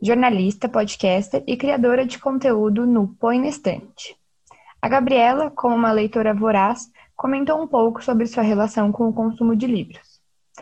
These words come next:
Ela aponta que o debate em cima do funcionamento do mercado livreiro nunca ocorreu em seu Instagram,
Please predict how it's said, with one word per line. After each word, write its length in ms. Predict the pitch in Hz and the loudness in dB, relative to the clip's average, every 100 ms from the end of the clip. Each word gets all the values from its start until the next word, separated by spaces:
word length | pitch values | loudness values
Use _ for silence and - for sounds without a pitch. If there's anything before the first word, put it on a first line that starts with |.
| - _ | -20 _
Ela 200 | - 226 | 0 2
aponta 440 | 240 240 247 254 240 | 2 0 0 0 -2
que 100 | 233 | -2
o 60 | |
debate 480 | 196 202 214 254 - | 0 2 2 0 -6
em 60 | 262 | -4
cima 200 | 233 196 | -2 -2
do 120 | 202 | -2
funcionamento 720 | 220 214 202 196 202 202 202 - - _ - | -4 -2 0 2 2 2 -2 -8 -20 _ 0
do 60 | |
mercado 400 | 208 208 214 196 | 0 2 0 0
livreiro 540 | 175 170 190 208 185 - - _ | -2 0 0 0 -2 -8 -16 _
nunca 440 | - 240 285 370 349 | 0 0 0 -2 -4
ocorreu 320 | 330 262 220 | -2 -2 0
em 80 | 247 | -2
seu 160 | 254 | 0
Instagram, 480 | 254 247 311 247 - | -2 -2 -2 -2 -2